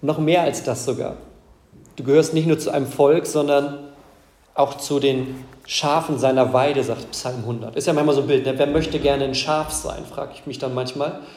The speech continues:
Aber die Bibel redet häufig davon, dass Menschen Schafe sind. Und dann auch gar nicht in diesem Bild, ne, das, das dumme Schaf, sondern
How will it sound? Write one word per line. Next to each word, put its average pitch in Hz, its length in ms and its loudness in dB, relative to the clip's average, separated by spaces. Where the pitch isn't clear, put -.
Aber 135 80 -2
die 127 80 -4
Bibel 165 260 0
redet 147 280 0
häufig 180 280 0
davon, 127 300 -6
dass 117 160 -8
Menschen 135 320 -8
Schafe - 420 -8
sind. 123 240 -12
Und 113 140 -10
dann 135 160 0
auch - 240 -2
gar 147 180 0
nicht 165 160 -2
in 151 80 -4
diesem 135 360 -4
Bild, 139 260 0
ne, 135 120 -4
das, 131 260 -8
das 123 200 -10
dumme 139 220 -2
Schaf, 143 460 -6
sondern 127 460 -4